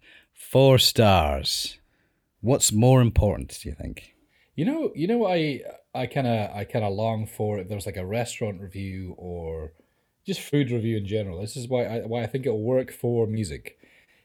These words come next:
Speaker 2: Someone starts their food review, like, "The, the, the rice dish did come a little bit hot, so watch out." <laughs> "Let it cool for a moment. The, uh, it was al dente, so you want to chew."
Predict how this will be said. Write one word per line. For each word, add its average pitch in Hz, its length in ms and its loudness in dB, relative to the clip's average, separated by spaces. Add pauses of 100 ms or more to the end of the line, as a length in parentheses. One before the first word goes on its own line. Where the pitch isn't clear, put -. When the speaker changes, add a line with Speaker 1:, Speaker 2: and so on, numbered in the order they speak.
Speaker 2:
Someone 139 280 -2
starts 123 320 2
their 120 80 2
food 127 280 2
review, 117 260 4
like, 107 280 0 (460)
"The, 113 340 -2
the, 107 180 -6
the 107 180 -6
rice 165 280 2
dish 156 320 0
did 160 220 0
come 143 380 2
a 117 80 -6
little 131 200 4
bit 123 180 0
hot, 127 300 0
so - 140 -4
watch 120 360 -2
out." 127 220 2 (600)
<laughs> - 640 -18
"Let 143 220 2
it - 40 -18
cool 156 260 4
for 139 160 -2
a 127 40 2
moment. 131 400 -2 (220)
The, 110 600 -2
uh, 104 420 -8
it 107 120 -10
was 107 120 -6
al 120 160 2
dente, 143 520 4
so - 160 -6
you 110 120 0
want 117 180 -2
to - 60 -12
chew." 147 400 2